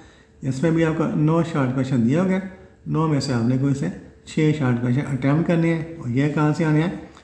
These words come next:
unit number four, जो चौथा unit है उसमें से तीन short question आएंगे, पाँचवें unit में से तीन short question और छठे यूनिट से भी तीन शॉर्ट क्वेश्चन। यानी चौथा, पाँचवा, छठा यूनिट,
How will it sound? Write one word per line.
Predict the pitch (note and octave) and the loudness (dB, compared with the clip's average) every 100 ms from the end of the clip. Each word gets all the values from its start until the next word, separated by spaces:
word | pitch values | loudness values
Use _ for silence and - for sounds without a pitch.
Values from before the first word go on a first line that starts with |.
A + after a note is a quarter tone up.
| - - - - - | -20 -20 -20 -14 -2
unit | C3 D3 | 2 2
number | D3 D3 | 2 0
four, | C#3+ C3+ A2 | 0 0 0
जो | A#2 | 0
चौथा | A#2 F3 F3 F3+ | 0 -2 0 0
unit | D3+ C#3 C3+ B2+ | 2 2 2 0
है | D3+ | -2
उसमें | D3 - D3 | -4 -4 -2
से | C3 B2 | -2 -2
तीन | C3+ C3 C3+ | 0 0 0
short | D#3+ D#3 | 0 0
question | D#3+ E3 | 0 0
आएंगे, | D#3+ D3+ D#3+ - - - - - C3+ | 0 0 -2 -6 -14 -18 -18 -8 0
पाँचवें | C#3 B2+ D3+ | 2 2 2
unit | D3+ D3+ D3+ | 2 2 2
में | D3 | 0
से | - D3 - - | -2 -6 -8 -4
तीन | C#3 C#3 C3+ | 0 2 2
short | D3+ C#3 | 0 0
question | D3+ D3 D3 D3+ - - - - - | -2 -2 -2 -4 -8 -16 -18 -18 -10
और | C3+ B2+ | -8 -4
छठे | D#3 C3 D#3 | -2 0 2
यूनिट | D3+ C#3+ C3+ | 4 2 0
से | C#3 | 0
भी | B2 F#3+ - | 0 0 -2
तीन | D3 C#3 | 0 0
शॉर्ट | C3+ C3 G#2 | 0 -2 -2
क्वेश्चन। | G2+ F2+ | -4 -4
यानी | A#2 C3 F#3+ | -2 0 0
चौथा, | - C#3 C#3 D3 | -2 -2 0 0
पाँचवा, | C#3 C#3 C#3 | 2 2 0
छठा | C3 C#3 | 0 0
यूनिट, | E3+ E3+ | 2 0